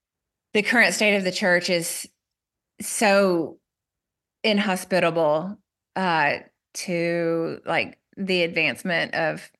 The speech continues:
I don't know, truth, protection of children, that kind of stuff. I just don't know how you can, uh, recover from that. I don't, I,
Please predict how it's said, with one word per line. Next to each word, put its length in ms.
I 100
don't 100
know, 220
truth, 400
protection 380
of 80
children, 440
that 160
kind 140
of 60
stuff. 220
I 100
just 140
don't 160
know 80
how 200
you 180
can, 400
uh, 360
recover 640
from 160
that. 180
I 100
don't, 220
I, 380